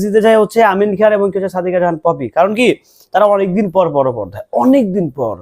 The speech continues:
just আমি ভুলেই গেছি যাদের লাস্ট সিনেমা কোনটা ছিল। হীরা জুনিয়া বান্না ছিল কিনা আমি জানি না, মনে পড়ে না। So সেই জায়গা থেকে অনেকদিন পর তারা হচ্ছে বড় পর্দায় আসতে যাচ্ছে।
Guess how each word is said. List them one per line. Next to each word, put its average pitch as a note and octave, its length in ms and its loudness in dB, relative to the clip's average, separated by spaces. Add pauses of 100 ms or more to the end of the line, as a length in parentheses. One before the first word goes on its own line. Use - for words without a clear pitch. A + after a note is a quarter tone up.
(200)
just E3+ 240 -10
আমি E3+ 380 2
ভুলেই F#3 360 2
গেছি G#3 240 0
যাদের F#3+ 240 4
লাস্ট E3+ 220 0
সিনেমা E3 240 -2
কোনটা C#3+ 260 -4
ছিল। F#2+ 180 -16 (360)
হীরা F3 140 4
জুনিয়া F3 220 2
বান্না E3+ 260 2
ছিল F3 180 -2
কিনা F3 160 -2
আমি D#3+ 140 -2
জানি D3+ 160 -2
না, D#3 120 -4
মনে D3 260 -8
পড়ে C#3+ 180 -6
না। C#3+ 180 -6 (500)
So G3+ 100 2
সেই G#3+ 140 4
জায়গা A3+ 200 4
থেকে G#3+ 220 0
অনেকদিন G#3 480 2
পর G#3+ 260 2
তারা G3+ 180 2
হচ্ছে G3 260 -2
বড় F3 260 2
পর্দায় E3+ 320 2
আসতে D#3+ 240 -2
যাচ্ছে। E3 320 -4